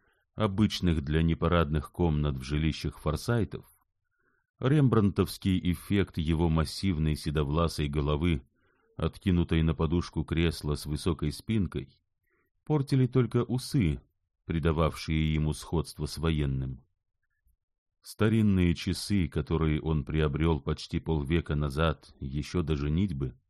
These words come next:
своим тиканьем вели ревнивый счет секундам, навсегда ускользавшим от их старого хозяина.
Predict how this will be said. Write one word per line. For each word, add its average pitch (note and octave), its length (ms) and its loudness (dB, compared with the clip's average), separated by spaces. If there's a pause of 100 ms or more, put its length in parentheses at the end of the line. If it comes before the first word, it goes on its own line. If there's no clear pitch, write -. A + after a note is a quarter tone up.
(600)
своим C#3 460 2
тиканьем G2+ 580 2
вели E2 340 2
ревнивый D#2+ 540 2
счет F2 340 -2
секундам, G2 720 -2 (460)
навсегда F2 640 0
ускользавшим D#2+ 1000 -2
от D2 140 -4
их E2+ 120 -2
старого D2 460 -2
хозяина. C2+ 760 -4